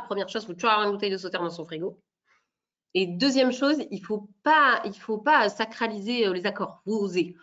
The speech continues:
Et, euh, on peut faire plein de choses. Alors, l'apéro, ça fonctionne super bien.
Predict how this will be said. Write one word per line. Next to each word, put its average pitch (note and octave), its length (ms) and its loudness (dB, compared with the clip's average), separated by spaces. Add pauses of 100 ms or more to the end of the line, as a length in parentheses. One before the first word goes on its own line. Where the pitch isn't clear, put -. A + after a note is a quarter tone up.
(800)
Et, E3+ 200 2
euh, E3 280 2
on E3+ 60 -4
peut G3+ 100 -2
faire A#3 280 -4
plein D4+ 200 2
de D4+ 60 0
choses. G#3 300 -2
Alors, F3 180 0
l'apéro, C4 360 2
ça A3+ 140 -6
fonctionne F#3 340 -6
super A3 380 -4
bien. F3 180 -6